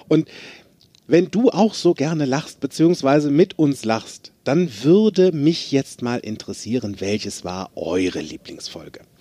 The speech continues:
Denn am vierten elften wird der Podcast dann genau ein Jahr alt.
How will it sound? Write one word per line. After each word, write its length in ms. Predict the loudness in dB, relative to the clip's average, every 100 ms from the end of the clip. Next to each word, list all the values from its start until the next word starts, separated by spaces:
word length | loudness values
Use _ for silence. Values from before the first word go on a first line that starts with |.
| -20 -20 2
Denn 280 | 2 4 -2 -12 -20 -8
am 120 | -8
vierten 600 | -8 0 2 2 2 0
elften 520 | 2 -2 -4 -14 -20 _ _ _ -20 -16
wird 200 | 0 2
der 80 | 4
Podcast 720 | 2 0 0 -4 -6 -6 -14 -6
dann 320 | -2 0 -2
genau 600 | -6 -8 -6 2 4 4 2 -2
ein 300 | 2 2 0
Jahr 320 | -4 -8 -2
alt. 340 | 0 0 -4